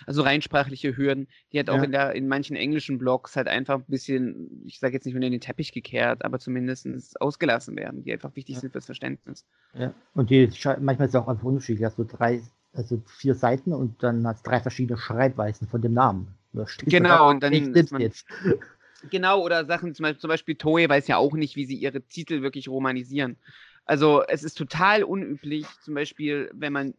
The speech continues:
Speaker 1: Zyuranger, also die Vorlage für Mighty Morphin Power Rangers, wird ja offiziell mit, mit dieser Z Y U und dann Ranger Schreibweise abgekürzt, ne? Und das ist aber nach heutigem Standard,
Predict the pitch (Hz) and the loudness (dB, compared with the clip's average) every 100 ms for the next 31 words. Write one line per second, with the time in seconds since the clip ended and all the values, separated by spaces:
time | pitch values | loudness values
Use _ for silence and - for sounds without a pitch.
0 | 143 156 202 175 123 135 131 131 151 151 | -10 -4 2 4 4 2 0 0 -4 -6
1 | - 135 131 135 131 139 139 131 131 131 | -8 -8 -6 -8 -8 -2 2 4 2 0
2 | - 127 131 135 127 - 151 156 131 127 | -8 -6 -4 -4 -8 -2 2 4 2 0
3 | 139 _ _ - - 165 175 185 196 175 | -4 _ _ -10 0 4 6 4 2 -2
4 | - 170 175 160 156 - 156 104 76 120 | 4 6 6 4 0 -2 -8 -8 -10 -12
5 | - 151 160 156 143 - 170 175 - 165 | -6 -4 -4 4 2 4 2 2 0 -10
6 | - 160 147 135 - 190 180 160 - _ | -6 -2 -2 -2 -6 -6 -2 -2 -4 _
7 | - - 147 143 139 143 147 135 113 - | -20 -10 -4 0 2 2 2 0 -2 -4
8 | - 147 139 135 131 - - 131 - 104 | 0 0 2 0 2 -2 -4 -14 -8 -8
9 | - - - 147 160 - _ - - - | -8 -14 -6 -4 -4 -8 _ -20 -12 0
10 | 175 175 170 170 165 156 147 151 139 - | 2 2 0 -2 4 4 4 2 -2 -4
11 | 143 180 196 139 143 - 127 113 127 123 | 2 2 2 -2 -2 0 0 0 2 2
12 | 135 135 | 2 0